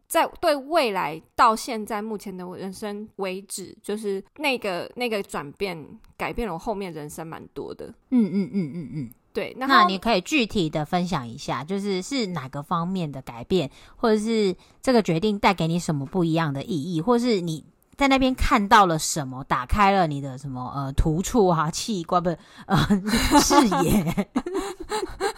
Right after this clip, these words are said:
Speaker 1: <laughs> 好哦，就是其实我以前一直都是一个很认份的孩子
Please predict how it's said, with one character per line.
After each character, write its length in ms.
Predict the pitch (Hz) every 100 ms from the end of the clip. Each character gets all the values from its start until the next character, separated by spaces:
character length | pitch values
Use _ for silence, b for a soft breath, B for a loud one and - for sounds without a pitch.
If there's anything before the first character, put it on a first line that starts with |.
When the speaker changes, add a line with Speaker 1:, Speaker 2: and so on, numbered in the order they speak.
| -
Speaker 1:
<laughs> 840 | 381 392 - 403 427 - - 403 -
好 240 | - 196
哦， 300 | 180 190 202 B B B
就 100 | -
是 300 | 392 415 349 - _ _ _
其 240 | - 302
实 140 | 359 381
我 260 | 302 214 -
以 140 | 185
前 260 | 170 220 190 294
一 80 |
直 100 | 233
都 200 | 208 226
是 120 | 240 254
一 80 | 226
个 400 | 202 170 82 - _ _ _ _ -
很 340 | - 226 185
认 260 | 254 277 214
份 300 | - 226 175
的 60 |
孩 280 | 190 185 151
子 280 | - - 170